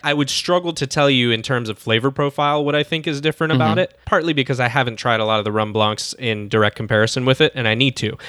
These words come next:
Speaker 1: I will
Speaker 2: Sure.
Speaker 1: tell you that the Sharonda is great, and I'm really enjoying that, even though I know it's cane juice rum, but,
Speaker 2: Yeah.
Speaker 1: you know, we'll get close. Nissan.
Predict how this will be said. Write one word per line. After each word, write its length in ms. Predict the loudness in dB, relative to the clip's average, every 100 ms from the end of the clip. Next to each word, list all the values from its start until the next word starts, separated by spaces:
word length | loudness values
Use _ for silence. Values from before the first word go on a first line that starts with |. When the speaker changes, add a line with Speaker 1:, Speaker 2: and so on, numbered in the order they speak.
| -4
Speaker 1:
I 80 | 0
will 100 | 0
Speaker 2:
Sure. 40 |
Speaker 1:
tell 140 | 2 0
you 140 | 2
that 360 | 2 0 -2 -4
the 180 | -2 -2
Sharonda 680 | -2 0 0 0 0 -2 -6 -8
is 240 | -6 -6
great, 380 | -8 0 0 0 _
and 140 | -6 -4
I'm 160 | -2
really 220 | 0 0 0
enjoying 380 | 0 -2 0
that, 180 | 0 0
even 160 | 0 0
though 180 | 0 0
I 60 |
know 140 | -2 -4
it's 220 | -6 -6
cane 240 | -4 -2
juice 280 | -2 -2 -2
rum, 240 | -2 -2
but, 180 | -4 -2
Speaker 2:
Yeah. 200 | 0 0
Speaker 1:
you 60 | -2
know, 120 | -2
we'll 100 | -2
get 220 | -2 -2
close. 340 | 0 0 0 -6 -14 -20 -8
Nissan. 600 | 0 2 2 2 2 -2